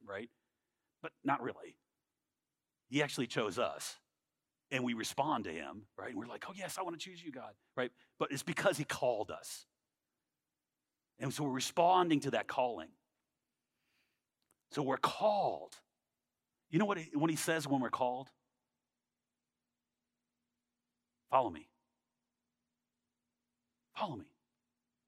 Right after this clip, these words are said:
Just like Jesus and the apostles. Follow me. Do you know he, how many people he said that to?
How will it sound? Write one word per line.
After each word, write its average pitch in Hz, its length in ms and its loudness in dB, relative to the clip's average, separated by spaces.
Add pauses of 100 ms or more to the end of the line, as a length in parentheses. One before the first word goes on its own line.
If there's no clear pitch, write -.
(1800)
Just 175 160 0
like 214 160 2
Jesus 180 360 -6
and 175 100 -2
the 160 60 4
apostles. 135 560 -6 (3250)
Follow 135 200 -2
me. - 200 -10 (4000)
Do 160 60 -8
you 220 60 0
know 226 160 6
he, 202 120 -4
how 190 140 0
many 175 100 2
people 160 280 -4
he 143 60 2
said 143 240 -6
that 147 160 -10
to? 156 200 -8